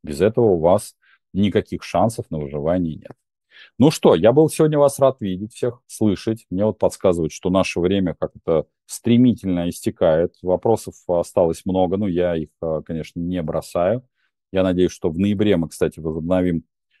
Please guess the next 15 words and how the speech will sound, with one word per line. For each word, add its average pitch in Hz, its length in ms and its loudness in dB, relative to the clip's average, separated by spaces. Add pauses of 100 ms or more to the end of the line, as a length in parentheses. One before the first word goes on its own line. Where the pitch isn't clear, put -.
(120)
а, 80 440 0
посиделки 82 840 -4
с, - 360 -14
э, 78 320 -4
Яном 78 320 -4
Артом, 85 280 -2
потому 95 280 -4
что - 180 -10
у 80 40 -4
него 78 180 -4
заканчиваются 76 640 -8
все 80 280 -8
его, 76 300 -8 (420)
а, 82 320 -4
пубертации. 85 880 -4